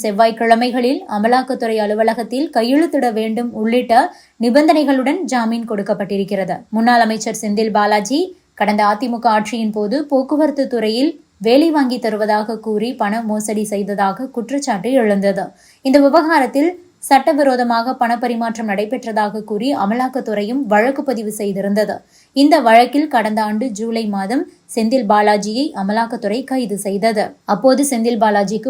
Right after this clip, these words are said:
உடல்நலக்குறைவு ஏற்பட்டிருந்தது. இதனையடுத்து மருத்துவமனையில் அனுமதிக்கப்பட்டிருந்த செந்தில் பாலாஜிக்கு இருதய அறுவை சிகிச்சையும் மேற்கொள்ளப்பட்டது.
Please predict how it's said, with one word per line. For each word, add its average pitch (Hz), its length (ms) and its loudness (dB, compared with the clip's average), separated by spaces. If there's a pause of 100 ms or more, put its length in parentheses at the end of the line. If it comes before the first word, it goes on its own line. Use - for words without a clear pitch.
உடல்நலக்குறைவு 226 720 0
ஏற்பட்டிருந்தது. 196 800 -4 (320)
இதனையடுத்து 226 840 2
மருத்துவமனையில் 226 640 -2
அனுமதிக்கப்பட்டிருந்த 208 840 -4
செந்தில் 208 300 -2
பாலாஜிக்கு 196 480 0
இருதய 277 540 0
அறுவை 226 280 0
சிகிச்சையும் 220 520 -4
மேற்கொள்ளப்பட்டது. 208 840 -2